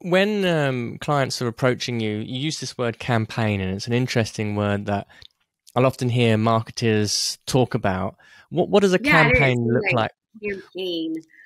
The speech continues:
Speaker 1: What, what does it
Speaker 2: <laughs>
Speaker 1: mean? What, for you, what is it, what is a campaign? How do you go about designing one? What's included in one?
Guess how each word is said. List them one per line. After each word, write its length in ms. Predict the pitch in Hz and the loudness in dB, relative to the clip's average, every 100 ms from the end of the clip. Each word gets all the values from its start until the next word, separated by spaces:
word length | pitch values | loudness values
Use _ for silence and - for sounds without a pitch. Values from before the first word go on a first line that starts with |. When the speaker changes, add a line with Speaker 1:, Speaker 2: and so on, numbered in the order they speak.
| - - | -20 -6
Speaker 1:
What, 140 | 160 185 - | 0 4 6
what 100 | 214 | 6
does 140 | 190 | 6
it 60 | 175 | 6
Speaker 2:
<laughs> 120 | 180 | 6
Speaker 1:
mean? 400 | 135 98 92 92 | 4 2 -2 -6
What, 260 | 127 147 - | -2 -2 0
for 80 | 151 | 0
you, 260 | 143 139 123 | 2 2 2
what 120 | 135 | 2
is 100 | 127 | 2
it, 120 | - | 0
what 180 | 135 147 | 2 2
is 100 | 139 | 2
a 60 | |
campaign? 600 | 131 135 123 120 123 113 | 0 0 0 0 0 0
How 180 | 117 127 | 2 0
do 80 | 123 | 0
you 40 | |
go 140 | 120 117 | 4 4
about 400 | 113 107 - - | 6 2 0 -2
designing 640 | 113 104 110 113 113 110 | 0 2 2 2 2 -2
one? 480 | 107 107 107 107 107 | 0 0 0 -2 -2
What's 280 | 110 - - | -2 -2 -4
included 520 | 107 - 120 110 110 | -4 0 0 2 0
in 180 | 107 104 | 0 0
one? 420 | 104 104 107 | -2 -2 -4